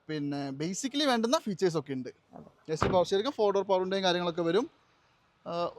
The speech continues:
Speaker 1: റീപ്ലേസ്മെന്റ് ഒന്നും ഇല്ലല്ലോ?
Speaker 2: റീപ്ലേസ്മെന്റോ കാര്യങ്ങളോ ഒന്നുമില്ല വണ്ടിക്ക്.
Speaker 1: ആ, പിന്നെ ഇതിപ്പോ നമുക്ക് പ്രൈസും കൂടി കേക്കട്ടെ.
Speaker 2: ഇത് നമ്മുടെ ഏറ്റവും, ഇത് വെറും അഞ്ചേ മുപ്പത്.
Speaker 1: അഞ്ച് ലക്ഷത്തി മുപ്പതിനായിരം രൂപ.
Speaker 2: മുപ്പതിനായിരം.
Speaker 1: ഇരുപത്തിരണ്ട് വണ്ടി അല്ലേ?
Speaker 2: ഇരുപത്തിരണ്ട് വണ്ടി.
Speaker 1: എനിക്ക് തോന്നുന്നു ഒരു ഏഴ്, എട്ട് ലക്ഷത്തിനടുത്തൊക്കെ വില വരുന്നില്ല?
Speaker 2: അതെ.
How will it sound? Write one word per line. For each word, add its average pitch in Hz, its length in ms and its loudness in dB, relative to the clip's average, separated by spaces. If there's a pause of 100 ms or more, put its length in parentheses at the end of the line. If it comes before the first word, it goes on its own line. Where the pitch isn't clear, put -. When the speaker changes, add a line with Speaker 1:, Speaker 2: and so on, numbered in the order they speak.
Speaker 1:
റീപ്ലേസ്മെന്റ് 269 540 0
ഒന്നും 269 220 2
ഇല്ലല്ലോ? 262 240 6
Speaker 2:
റീപ്ലേസ്മെന്റോ 302 520 2
കാര്യങ്ങളോ 233 300 4
ഒന്നുമില്ല 175 240 -4
വണ്ടിക്ക്. 175 600 -8
Speaker 1:
ആ, 135 160 -2 (640)
പിന്നെ 147 280 -2
ഇതിപ്പോ 202 240 -4
നമുക്ക് 226 360 2 (260)
പ്രൈസും 190 300 0
കൂടി 226 160 -2
കേക്കട്ടെ. 190 320 -2
Speaker 2:
ഇത് 370 580 0
നമ്മുടെ 294 220 0
ഏറ്റവും, 302 540 0 (180)
ഇത് 277 120 -6
വെറും 320 340 0
അഞ്ചേ 247 320 -2
മുപ്പത്. 208 420 -2 (140)
Speaker 1:
അഞ്ച് 185 240 -2
ലക്ഷത്തി 226 260 -4
മുപ്പതിനായിരം 151 360 -2
രൂപ. - 80 -2
Speaker 2:
മുപ്പതിനായിരം. 156 360 -2
Speaker 1:
ഇരുപത്തിരണ്ട് 180 540 2
വണ്ടി 131 200 0
അല്ലേ? 196 100 2
Speaker 2:
ഇരുപത്തിരണ്ട് 165 320 0
വണ്ടി. - 100 -12
Speaker 1:
എനിക്ക് 208 140 -2
തോന്നുന്നു 220 220 2
ഒരു 214 80 4
ഏഴ്, 208 760 2
എട്ട് 226 240 -4
ലക്ഷത്തിനടുത്തൊക്കെ 214 540 -2
വില 202 160 2
വരുന്നില്ല? 165 320 2
Speaker 2:
അതെ. 180 240 2